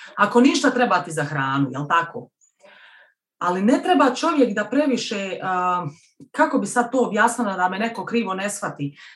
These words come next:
da grabiš ono, daj, daj, daj. Čovjek ne shvata kad se otvori prema svemu,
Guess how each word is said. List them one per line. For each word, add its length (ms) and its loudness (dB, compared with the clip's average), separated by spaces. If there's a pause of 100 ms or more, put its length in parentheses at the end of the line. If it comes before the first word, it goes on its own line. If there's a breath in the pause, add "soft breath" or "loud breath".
da 140 4
grabiš 580 4
ono, 220 0
daj, 440 2
daj, 280 -2
daj. 320 -6 (140)
Čovjek 340 0
ne 180 6
shvata 400 0
kad 180 -2
se 180 -2
otvori 520 2
prema 260 0
svemu, 680 2